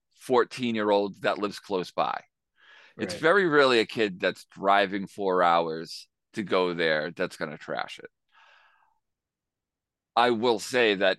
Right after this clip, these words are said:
Speaker 1: in this quote unquote, quote, community of urbex photographers, I have probably encountered more toxic people in this than I have in any other of my artistic ventures.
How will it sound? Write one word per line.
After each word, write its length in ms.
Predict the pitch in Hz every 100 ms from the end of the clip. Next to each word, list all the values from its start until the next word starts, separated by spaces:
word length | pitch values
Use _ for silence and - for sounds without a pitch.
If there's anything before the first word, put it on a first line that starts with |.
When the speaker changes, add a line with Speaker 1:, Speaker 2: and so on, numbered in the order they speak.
| _
Speaker 1:
in 220 | 101 101
this 340 | 101 85 - - _ _ _ _ _
quote 340 | - 110 110 107
unquote, 440 | 101 92 110 101 - -
quote, 280 | 117 98 - -
community 840 | 107 95 98 110 110 104 101 101
of 360 | - 95 92 85 - _ _ -
urbex 340 | 113 113 87
photographers, 640 | - 85 85 78 82 85 -
I 160 | 90
have 320 | 85 95 90 -
probably 540 | - 90 85 82 82 - _ _ _ _ _ -
encountered 640 | 101 92 98 98 95 90 87
more 300 | 92 92 82
toxic 480 | 98 87 - 80
people 320 | - 95 87 82
in 100 | 85
this 300 | 92 80 -
than 160 | 82
I 80 | 82
have 220 | 80 78
in 80 | 80
any 300 | 69 92 87
other 340 | 85 85 78 57
of 220 | 80 87 82
my 420 | 82 80 76 78 _ _ _ _ _ -
artistic 640 | 85 - 85 87 76 - - _ _ -
ventures. 600 | 101 98 82 76 82